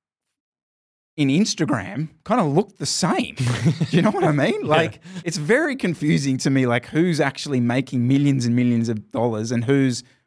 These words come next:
Speaker 1: doing it as, like, a side hustle from their job as a, like, coffee, as a cafe barista. So I don't, I don't know. It's, it's, yeah, it's very confusing. Maybe we should get some,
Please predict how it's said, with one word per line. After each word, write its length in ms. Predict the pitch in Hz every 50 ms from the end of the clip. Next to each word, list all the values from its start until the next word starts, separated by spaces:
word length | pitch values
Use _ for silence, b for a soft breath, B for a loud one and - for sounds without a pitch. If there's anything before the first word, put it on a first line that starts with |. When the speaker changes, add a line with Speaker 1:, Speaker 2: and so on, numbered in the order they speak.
| b b b
Speaker 1:
doing 260 | 147 139 139 135 127
it 100 | 127 120 123
as, 160 | 117 113 127
like, 180 | 120 117 -
a 100 | 123 117
side 420 | - - - 127 117 123 127 131 123
hustle 560 | - 113 110 107 - - 117 107 113 120 - b b b b b b
from 200 | - 135 127 123
their 120 | 123 120
job 320 | 117 90 - 123 113 113 117
as 140 | 117 113 117
a, 200 | 113 110 107 - - _ -
like, 240 | 117 113 117 - _ _ _ _ _ _ _ -
coffee, 400 | - 139 - - 139 127 117 113
as 140 | 113 110 247
a 100 | 117 107 - _ -
cafe 460 | - 120 127 - - 123 113 110 110
barista. 560 | 92 113 104 104 104 - - - 101 98 85 - _
So 320 | - - 127 120 117 117 -
I 100 | - 143
don't, 140 | 156 160 151
I 100 | 151 160
don't 120 | 156 143 127
know. 120 | 113 107
It's, 260 | 110 110 - - - -
it's, 220 | 127 107 - -
yeah, 180 | 143 131 113 104
it's 460 | - _ _ _ _ _ _ _ _
very 180 | - 147 139 135
confusing. 500 | - 127 113 - 117 113 110 107 113 113
Maybe 180 | 127 135 135
we 80 | 120 110
should 160 | - - 107
get 160 | 95 117 104
some, 300 | - 110 104 101 107 -